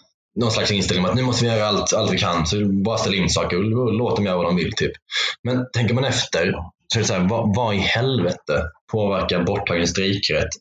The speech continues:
möjligheterna till minskad smitta? Ingenting. För de arbetsgrupper som måste s-, strejka, eller som står inför en situation där strejk är ett alternativ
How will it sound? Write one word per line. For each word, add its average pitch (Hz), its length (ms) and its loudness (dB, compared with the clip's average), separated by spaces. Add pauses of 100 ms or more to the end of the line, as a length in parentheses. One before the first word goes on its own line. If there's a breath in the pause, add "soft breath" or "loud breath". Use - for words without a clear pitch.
möjligheterna 85 600 0
till 82 360 -2
minskad 85 340 0
smitta? 117 440 0
Ingenting. 113 540 0 (420 loud breath)
För - 80 0
de 82 100 0
arbetsgrupper 101 440 0
som 98 140 0
måste 107 400 0
s-, - 220 -2 (520)
strejka, 107 480 0
eller 85 100 0
som 90 180 2
står 85 320 0
inför 87 160 -2
en 90 60 0
situation 85 360 0
där 82 160 2
strejk 80 400 0
är 78 40 0
ett - 60 0
alternativ 82 580 0